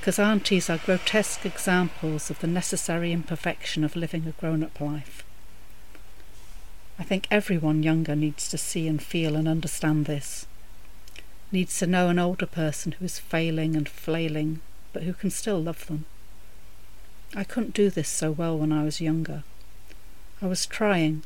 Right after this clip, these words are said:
but there was always a danger that I would pull others under,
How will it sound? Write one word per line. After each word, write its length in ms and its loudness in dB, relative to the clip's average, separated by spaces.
but 140 -6
there 100 0
was 180 -2
always 260 0
a 60 0
danger 420 0
that 220 -4
I 60 0
would 140 -4
pull 340 0
others 320 -2
under, 340 -2